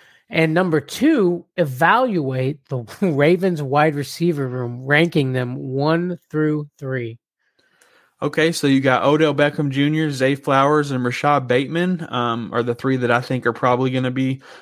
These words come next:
Speaker 2: um, the top three guys. I mean, they got Laquan Treadwell and Nelson Agholor, but I just don't think, um, these guys can step up,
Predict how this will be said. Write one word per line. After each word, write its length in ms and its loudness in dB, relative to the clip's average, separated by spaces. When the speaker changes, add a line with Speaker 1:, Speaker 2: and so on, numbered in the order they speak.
Speaker 2:
um, 360 0
the 180 0
top 320 0
three 160 -2
guys. 380 2
I 40 0
mean, 280 -4
they 100 2
got 160 0
Laquan 380 0
Treadwell 520 2
and 80 -2
Nelson 300 -2
Agholor, 480 2
but 100 -4
I 80 0
just 140 -4
don't 180 -2
think, 300 -8
um, 280 -4
these 180 -4
guys 260 0
can 160 -12
step 360 -4
up, 240 -2